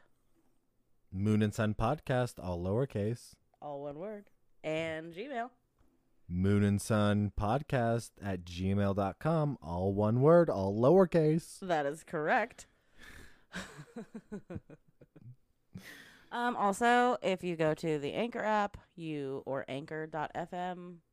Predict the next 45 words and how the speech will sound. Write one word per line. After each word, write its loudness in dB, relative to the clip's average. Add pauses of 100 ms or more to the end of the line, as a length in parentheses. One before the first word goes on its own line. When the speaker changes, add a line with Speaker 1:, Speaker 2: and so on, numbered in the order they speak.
(100)
Speaker 2:
you -10
can -8
leave -8
us -10
a -10
voice -4
message -8 (380)
or -14
send -2
us -2
a -8
freaking 0
email. 4 (640)
Speaker 1:
What? 4
You 4
can -2
leave 2
voice 2
messages? -2
Speaker 2:
Yeah. -6 (100)
They -8
can -12
go -8
to -8
Anchor -6 (380)
and -10
go -4
to -4
our -4
podcast -6
and -8
leave -6
us, -10
leave -6
us -10
voice -8
messages. -16 (500)
Speaker 1:
I 2
did 2
not 4
know 8
they 6
could 0
do 4
that. 4